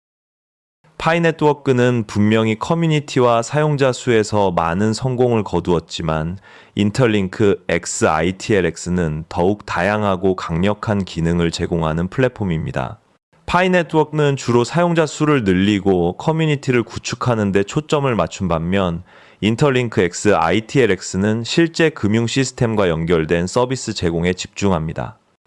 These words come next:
아이티엘지와 같은 토큰 시스템은 플랫폼의 경제성을 지원하고 사용자들이 지속적으로 토큰을 사용하게 만듭니다.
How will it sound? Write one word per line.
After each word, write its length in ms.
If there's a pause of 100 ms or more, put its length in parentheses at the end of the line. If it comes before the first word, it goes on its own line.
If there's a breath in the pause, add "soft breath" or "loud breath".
(140 soft breath)
아이티엘지와 880
같은 500
토큰 440
시스템은 840 (400 soft breath)
플랫폼의 600
경제성을 720
지원하고 920 (360 soft breath)
사용자들이 840
지속적으로 1040
토큰을 500
사용하게 480
만듭니다. 760